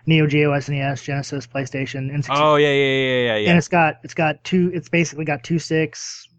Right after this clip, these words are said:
Speaker 1: two shoulder buttons, all the face buttons, and the, a D-pad, and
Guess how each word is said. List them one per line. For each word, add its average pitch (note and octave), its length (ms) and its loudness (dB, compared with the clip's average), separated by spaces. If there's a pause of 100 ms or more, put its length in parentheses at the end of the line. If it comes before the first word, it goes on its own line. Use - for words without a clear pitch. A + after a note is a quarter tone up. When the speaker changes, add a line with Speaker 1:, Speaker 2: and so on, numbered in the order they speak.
(180)
Speaker 1:
two F3 200 0
shoulder D#3+ 260 -4
buttons, D3 580 -4 (280)
all D3+ 260 2
the D3+ 60 -2
face D3+ 280 -4
buttons, D3 400 -4
and C#3 120 -4
the, C3+ 220 -4
a D#3 80 -8
D-pad, C3+ 600 -2 (760)
and C#3+ 540 -2